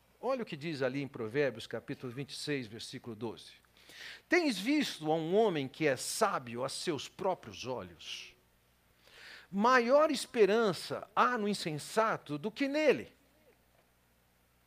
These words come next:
A ideia que as Escrituras nos trazem é,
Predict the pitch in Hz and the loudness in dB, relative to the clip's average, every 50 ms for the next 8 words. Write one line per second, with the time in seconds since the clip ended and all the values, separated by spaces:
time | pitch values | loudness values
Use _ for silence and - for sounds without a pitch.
0 | _ _ _ _ _ _ _ _ _ _ _ _ _ _ - _ _ - 233 277 | _ _ _ _ _ _ _ _ _ _ _ _ _ _ -20 _ _ 2 8 8
1 | 302 302 240 208 320 349 370 359 359 320 247 196 170 156 - - - - - _ | 8 8 8 8 8 8 8 8 6 6 4 4 2 0 -2 -8 -20 -20 -20 _
2 | _ _ _ _ _ _ _ _ - - - 214 202 190 190 180 - - 180 - | _ _ _ _ _ _ _ _ -8 2 4 6 6 6 4 -2 -2 -4 -4 -4
3 | - 208 180 156 131 135 139 - - - - 214 233 233 202 160 131 120 143 156 | -2 -2 -2 -2 -4 -6 -8 -8 -8 -4 -2 0 2 2 2 2 0 0 -4 -4
4 | 175 196 - | -4 -6 -8